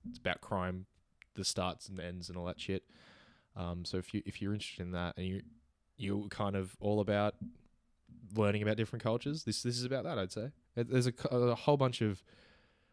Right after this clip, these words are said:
I, I, I really like this movie 'cause it's, it's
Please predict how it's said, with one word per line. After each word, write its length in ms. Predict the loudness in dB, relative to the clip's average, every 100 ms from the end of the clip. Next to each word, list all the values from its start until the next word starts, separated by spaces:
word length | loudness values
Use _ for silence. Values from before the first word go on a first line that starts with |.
| 2
I, 80 | 4
I, 320 | 4 6 6
I 80 | 8
really 300 | 6 6 4
like 180 | 4 2
this 160 | 0 -4
movie 180 | -4 -4
'cause 400 | -4 -6 -8 -8
it's, 180 | -10 -8
it's 500 | -8 -8 -8 -8 -12